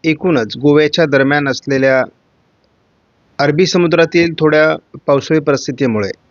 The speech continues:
थोडी ढगाळ परिस्थिती त्या दरम्यान तयार झाली आहे. आपण महाराष्ट्रातील हवामान बघितलं तर कोल्हापूरच्या आजूबाजूने किंवा सिंधुदुर्गच्या आजूबाजूने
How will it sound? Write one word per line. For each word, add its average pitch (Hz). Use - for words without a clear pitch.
थोडी 165
ढगाळ 147
परिस्थिती 156
त्या 160
दरम्यान 143
तयार 131
झाली 127
आहे. 170
आपण 165
महाराष्ट्रातील 156
हवामान 143
बघितलं 131
तर 165
कोल्हापूरच्या 165
आजूबाजूने 147
किंवा 143
सिंधुदुर्गच्या 165
आजूबाजूने 123